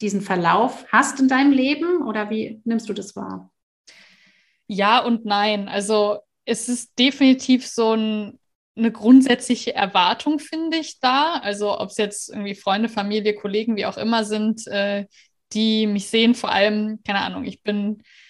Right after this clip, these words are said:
Speaker 2: aufgewachsen, eher ländlich. Ich habe da mein Abitur gemacht und, ähm, ja, dann ist schon dieser Gedanke, okay, die hat ein Abitur, dann macht sie ja wohl ein Studium und dann hat sie einen guten Job und dann, ja, geht's halt so weiter, ne? Also das ist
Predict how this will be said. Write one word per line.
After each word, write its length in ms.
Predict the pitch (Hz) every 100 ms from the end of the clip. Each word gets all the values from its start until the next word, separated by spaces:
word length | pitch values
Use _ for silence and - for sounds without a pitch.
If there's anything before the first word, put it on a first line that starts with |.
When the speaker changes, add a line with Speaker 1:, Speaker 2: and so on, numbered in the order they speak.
| _ _ _ _ - - -
Speaker 2:
aufgewachsen, 1000 | 220 220 233 220 220 - 226 214 214 -
eher 340 | 214 202 202 208
ländlich. 640 | 240 302 269 254 240 220
Ich 120 | 214
habe 120 | 202
da 80 | 202
mein 160 | 190 196
Abitur 480 | 185 202 - 349 285
gemacht 640 | 285 254 262 262 - -
und, 460 | - 190 196 196 -
ähm, 340 | - 202 196 -
ja, 180 | 233 196
dann 180 | 196 202
ist 180 | 214 -
schon 140 | 240
dieser 240 | 269 220
Gedanke, 400 | 202 196 208 226
okay, 340 | 214 214 233 214
die 160 | 208
hat 160 | 208 208
ein 60 | 202
Abitur, 520 | 202 185 - 233 262
dann 180 | 208 196
macht 240 | 208 -
sie 60 | 202
ja 100 | 208
wohl 100 | 196
ein 100 | 185
Studium 600 | - 240 233 269 294 254
und 180 | 202 202
dann 160 | 208
hat 140 | 220 208
sie 100 | 214
einen 80 |
guten 280 | 214 220 196
Job 320 | 196 254 262 -
und 300 | 226 220 220
dann, 240 | 214 220
ja, 180 | 202 180
geht's 260 | 196 226 226
halt 140 | 214
so 100 | 208
weiter, 280 | 185 - 185
ne? 80 | 202
Also 200 | 220 214
das 200 | 226 233
ist 220 | 233